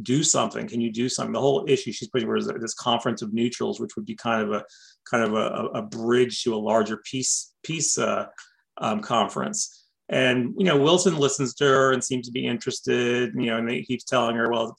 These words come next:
time is not right, time is not right." Uh, but in nineteen seventeen, when at that point things have gone too far, as far as the Germans are concerned, and the Germans are, have, have, uh,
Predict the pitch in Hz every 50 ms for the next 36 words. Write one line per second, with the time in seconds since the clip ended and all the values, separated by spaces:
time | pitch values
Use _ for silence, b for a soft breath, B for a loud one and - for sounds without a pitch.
0 | - - 139 127 123 113 110 117 - - 123 113 110 - 117 113 107 101 - 113
1 | - - 117 113 107 b b b b b b b b _ - - 127 127 127 127
2 | 131 170 170 175 202 - 196 165 165 170 185 202 208 - 202 175 165 - 156 143
3 | 131 135 127 - - 175 180 170 147 135 127 127 123 123 123 123 127 127 127 127
4 | 127 123 123 123 123 - - 135 139 139 - - 135 127 120 117 - - 131 123
5 | 117 113 107 120 123 113 110 - _ _ - - 175 175 - - 127 117 113 113
6 | 113 113 113 - - _ _ _ _ _ _ - - 135 123 120 113 110 107 107
7 | 110 107 101 117 117 117 123 120 107 117 110 - 113 107 - 123 117 113 113 113
8 | 113 110 110 107 107 107 107 107 104 110 107 107 107 104 107 110 107 104 - -
9 | _ _ 120 107 - _ _ - - 120 117 110 - - - - 65 -